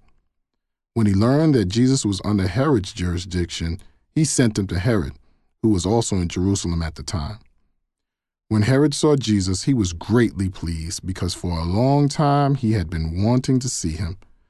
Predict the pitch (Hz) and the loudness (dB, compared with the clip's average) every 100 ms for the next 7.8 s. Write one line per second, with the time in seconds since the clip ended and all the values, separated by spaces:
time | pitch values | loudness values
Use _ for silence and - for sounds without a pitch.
0 | _ _ - 90 90 151 165 170 139 123 | _ _ -6 -2 4 2 4 2 2 2
1 | 143 139 147 147 151 156 175 - 87 87 | 2 2 2 2 2 0 -2 -6 -6 -4
2 | 120 135 - 107 - 123 120 110 95 85 | -2 -2 -4 -10 -4 0 2 2 0 -4
3 | - 107 101 90 - - 226 190 95 73 | -2 0 0 -4 -6 -2 0 0 -2 -4
4 | - 78 - - 71 - - _ _ _ | -6 -6 -6 -8 -8 -10 -16 _ _ _
5 | _ _ _ _ - 92 - 110 113 123 | _ _ _ _ -10 -8 -2 2 4 2
6 | 123 76 - 123 117 87 - 78 95 110 | 0 -6 0 2 2 0 -4 -4 0 2
7 | 123 113 - 92 - - 67 - | 2 0 0 -2 -2 -8 -8 -8